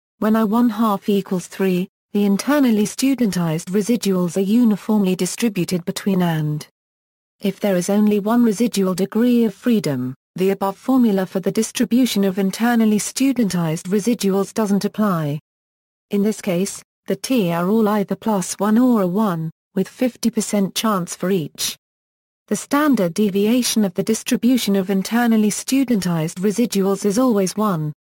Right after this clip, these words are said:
but this does not imply that the standard deviation of all the T of a particular experiment is one. For instance, the internally studentized residuals when fitting a straight line going through to the points are,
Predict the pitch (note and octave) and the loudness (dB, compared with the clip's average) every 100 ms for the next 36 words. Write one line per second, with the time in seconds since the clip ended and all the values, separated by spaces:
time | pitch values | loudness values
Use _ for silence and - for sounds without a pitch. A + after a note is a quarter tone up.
0 | _ G#3 G3 B3+ B3+ - F#3+ G3 A#3+ B3 | _ -6 -2 -2 -2 -4 -4 0 2 2
1 | A3 A#3 B3+ G3+ F#3+ F#3+ - G#3+ - C#4+ | 0 2 2 2 0 -4 -4 -6 -2 0
2 | D4+ G#3+ E3+ G3+ G#3 G3 G#3+ B3+ A#3 A3 | 2 2 0 0 0 0 2 0 0 0
3 | G3 F3+ A#3 A3+ G3 - C4 F3+ E3+ F#3 | 0 2 2 2 0 -2 0 0 -2 -4
4 | - A3+ - F3 F3+ F3+ - - A#3 G3 | -4 -6 -4 -2 -2 -4 -6 -2 0 0
5 | E3+ F3 F3+ F3 F#3+ D3 C#3 - _ _ | -2 -2 -2 -2 -2 -2 -6 -12 _ _
6 | _ _ _ _ - G3 C#4 C#4+ - D#3 | _ _ _ _ -2 2 2 0 -2 -2
7 | F#3 - - _ - G3+ G3+ F#3+ C4+ D4 | -4 -6 -14 _ -4 0 2 0 2 2
8 | A#3+ G#3 - - C4+ B3 F#3+ F3 D#3+ E3 | 4 2 0 0 0 0 0 0 0 -2
9 | F3+ G#3 A3+ A3 G3 G3 F#3+ G3+ G3 - | -2 0 0 0 0 0 0 0 -2 0
10 | A#3 - G3 F#3+ - - A#3 - A3 A3 | -2 0 -2 -2 -2 -2 0 0 0 0
11 | G3+ G3+ G3 G3 - G#3 F#3+ F#3+ G3+ - | 2 2 0 0 -2 -2 -2 -6 -6 -2
12 | B3 D#3+ - E3+ E3 G3 | 0 0 -2 -4 -2 -2